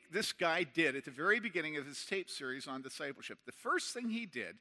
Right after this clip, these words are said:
was he opened up all of Scripture's teaching about authority. And he opened up the authority of the one who disciples somebody.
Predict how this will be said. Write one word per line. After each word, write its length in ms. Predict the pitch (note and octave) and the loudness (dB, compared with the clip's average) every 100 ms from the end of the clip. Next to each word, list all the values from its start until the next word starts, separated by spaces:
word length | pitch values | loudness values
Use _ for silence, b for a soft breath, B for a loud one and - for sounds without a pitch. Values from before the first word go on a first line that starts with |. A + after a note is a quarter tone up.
| B B B B | B B B B
was 360 | D3+ E3 E3 - | 4 4 4 2
he 220 | F#3 E3+ | 0 0
opened 460 | - E4 - C#4+ E3+ | 0 2 2 2 4
up 240 | C3 - - | 4 2 -6
all 320 | C4 C#4 C4+ | 2 8 8
of 80 | A#3+ | 8
Scripture's 580 | - - G#3 - G3 - | 4 2 0 2 -4 -4
teaching 520 | - C4+ C#4 - C3+ - | -2 -2 -2 -2 -2 -2
about 360 | D#3+ D3 C#3+ | 2 4 4
authority. 580 | G3 - C4 C#4+ G#3+ D3 - - _ _ _ _ _ _ _ _ _ _ _ _ _ _ G#3 | 0 0 8 10 10 8 0 -16 _ _ _ _ _ _ _ _ _ _ _ _ _ _ 6
And 120 | G#3+ | 8
he 120 | A3 | 10
opened 280 | C#4 E4+ E4 | 8 8 8
up 200 | G3+ - | 8 8
the 100 | A3 | 2
authority 1080 | - - - C4 E4 D#4+ G3 C#3 B2 D#3 G#3 - _ _ _ _ _ _ | 2 0 2 10 12 12 12 10 0 0 -2 -12 _ _ _ _ _ _
of 340 | G3 G#3+ A#3 - | 12 12 12 4
the 80 | C4 | -2
one 300 | A#3+ G#3+ A3+ | 6 6 8
who 160 | A3+ B3+ | 6 4
disciples 760 | C4+ B3 - D#4 E4 C4 F#3 | 2 0 8 8 8 4 2
somebody. 680 | - - D#3+ C#3+ C#3 A2 G#2 | 4 4 2 4 2 0 -10